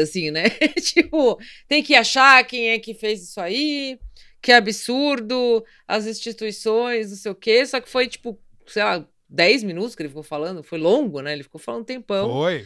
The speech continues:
Speaker 1: Basicamente não falou nada com nada e, e terminou com aquele, tipo, peido no ar, assim,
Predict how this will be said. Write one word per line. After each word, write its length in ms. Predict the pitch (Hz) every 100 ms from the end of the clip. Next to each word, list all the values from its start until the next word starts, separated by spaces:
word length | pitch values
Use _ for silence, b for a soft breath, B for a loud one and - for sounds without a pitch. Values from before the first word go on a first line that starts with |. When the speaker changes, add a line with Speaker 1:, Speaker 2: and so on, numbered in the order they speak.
| b b b b _ 175
Speaker 1:
Basicamente 560 | 214 226 269 240 226
não 80 | 247
falou 240 | 240 233
nada 220 | 233 233 233
com 180 | 233
nada 440 | 233 208 220 240 262
e, 260 | 262 226
e 40 | 226
terminou 460 | 247 240 254 233 240
com 80 | 240
aquele, 420 | - 240 254 208 -
tipo, 380 | - 202 226 196 - _ _
peido 340 | - 214 233 220
no 100 | 220
ar, 280 | 214 202 185
assim, 420 | 165 165 170